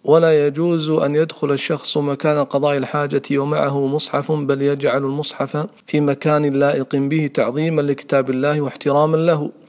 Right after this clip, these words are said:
لكن إذا اضطر إلى الدخول به خوفا من أن يسرق إذا تركه خارجاً، جاز له الدخول به للضرورة، كما أفتت بذلك اللجنة الدائمة.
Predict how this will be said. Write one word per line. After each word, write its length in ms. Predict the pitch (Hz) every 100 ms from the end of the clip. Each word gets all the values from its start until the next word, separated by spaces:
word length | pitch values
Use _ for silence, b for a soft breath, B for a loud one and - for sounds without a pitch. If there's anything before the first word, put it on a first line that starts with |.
| _ 131
لكن 400 | 147 165 160 160
إذا 180 | 147 147
اضطر 440 | 143 170 165 151
إلى 180 | 147 143
الدخول 560 | 135 143 - 156 143
به 260 | 147 156 139
خوفا 400 | - 165 170 160
من 200 | 151 143
أن 100 | 143
يسرق 480 | 147 165 156 143 143
إذا 320 | 131 135 131
تركه 480 | 131 156 151 151 139
خارجاً، 580 | - 156 147 143 156 170 -
جاز 340 | 156 147 139 143
له 280 | 139 135 135
الدخول 600 | 127 131 - 139 139 131
به 280 | 143 139 135
للضرورة، 680 | 135 123 131 135 131 135 - B B -
كما 340 | 147 135 139
أفتت 380 | 135 - - 135
بذلك 480 | 127 139 139 135 135
اللجنة 400 | 123 135 139 123
الدائمة. 640 | 127 - 131 123 123 120